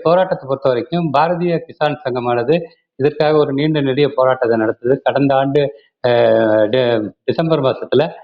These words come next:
டெல்லி கர்ஜனை அப்படின்னு ஒரு போராட்டம். கிட்டத்தட்ட தமிழ், இந்தியா முழுக்க இருந்து மூன்று லட்சம் விவசாயிகள், இந்தியாவினுடைய எல்லா, கன்னியாகுமரியிலேருந்து, காஷ்மீர்லேருந்து, அஹ், ம-, அசாம்லேருந்து இங்கிட்டு,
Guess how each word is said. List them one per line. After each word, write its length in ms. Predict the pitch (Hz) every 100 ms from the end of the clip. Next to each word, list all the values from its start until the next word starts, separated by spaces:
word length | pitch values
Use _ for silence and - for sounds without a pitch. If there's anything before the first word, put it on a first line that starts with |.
| _ _
டெல்லி 340 | 123 147 170 170
கர்ஜனை 360 | 143 117 131
அப்படின்னு 300 | 135 117 131
ஒரு 120 | 139 113
போராட்டம். 460 | - 127 117 - 113
கிட்டத்தட்ட 420 | 117 - _ 160 196 - - _ _
தமிழ், 260 | 127 151 170
இந்தியா 320 | 143 170 190
முழுக்க 300 | 170 156 156
இருந்து 220 | 151 170
மூன்று 340 | 170 160 196 185
லட்சம் 320 | 170 165 147
விவசாயிகள், 560 | 120 143 - 135 113 110 _ _ _
இந்தியாவினுடைய 520 | 135 160 170 156 143
எல்லா, 260 | 127 139 165
கன்னியாகுமரியிலேருந்து, 800 | 147 135 170 156 151 139 139 160 151
காஷ்மீர்லேருந்து, 760 | 131 135 165 147 135 135 156 160 - _ -
அஹ், 300 | 127 120 120
ம-, 200 | 120 120 117 110 104
அசாம்லேருந்து 680 | 113 - 175 156 147 147
இங்கிட்டு, 360 | 151 139 135 127